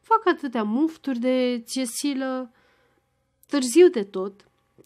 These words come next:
tânărul se urni să plece. Dacă ar fi fost după el,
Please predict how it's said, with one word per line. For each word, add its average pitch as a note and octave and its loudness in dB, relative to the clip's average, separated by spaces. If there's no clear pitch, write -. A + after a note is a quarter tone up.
tânărul D4 2
se - -6
urni A3 -4
să G3 -10
plece. F#3+ -8
Dacă C4 4
ar C4+ 0
fi B3 -4
fost C#4+ 0
după C4+ -2
el, C#4 -2